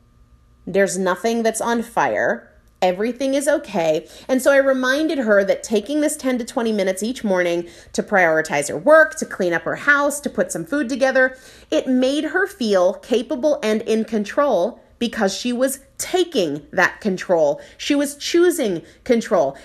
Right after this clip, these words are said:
And that's where I suggested she start. Here's the thing. We are not just reactive about food. That is why I'm saying that this strategy of being non-reactive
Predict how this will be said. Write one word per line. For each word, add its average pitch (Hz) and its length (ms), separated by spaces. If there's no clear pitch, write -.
And 247 180
that's 220 260
where 240 140
I 247 80
suggested 202 760
she 190 260
start. - 640
Here's 370 280
the - 100
thing. 185 320
We 285 220
are 330 120
not 302 400
just 208 380
reactive 190 800
about 160 540
food. 190 520
That 285 260
is 381 160
why 240 200
I'm 220 140
saying 208 360
that - 120
this 196 160
strategy 247 600
of 151 160
being 208 320
non-reactive 180 1000